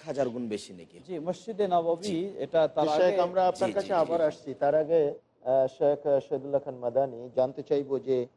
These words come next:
Speaker 3: যে কথা শেখ বললেন যে বাইতুল্লাহ কাবায়
Speaker 2: জি, ভাই।
Speaker 3: তাওয়াফ এবং সালাত কখনো নিষিদ্ধ নয়, সব সময়ই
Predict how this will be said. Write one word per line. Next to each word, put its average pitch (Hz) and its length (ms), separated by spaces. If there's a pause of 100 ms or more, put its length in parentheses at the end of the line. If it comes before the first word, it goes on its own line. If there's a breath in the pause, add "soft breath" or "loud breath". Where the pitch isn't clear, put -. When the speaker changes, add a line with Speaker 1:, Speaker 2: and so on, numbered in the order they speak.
(280)
Speaker 3:
যে 123 240
কথা 151 180
শেখ 131 280 (140)
বললেন 135 360
যে 120 140 (360)
বাইতুল্লাহ 117 480 (260)
কাবায় 113 340
Speaker 2:
জি, - 140
ভাই। - 100 (280)
Speaker 3:
তাওয়াফ 117 400
এবং 107 180 (180)
সালাত 104 320 (680)
কখনো 117 320
নিষিদ্ধ 110 440
নয়, 107 260 (100)
সব - 100 (100)
সময়ই 117 280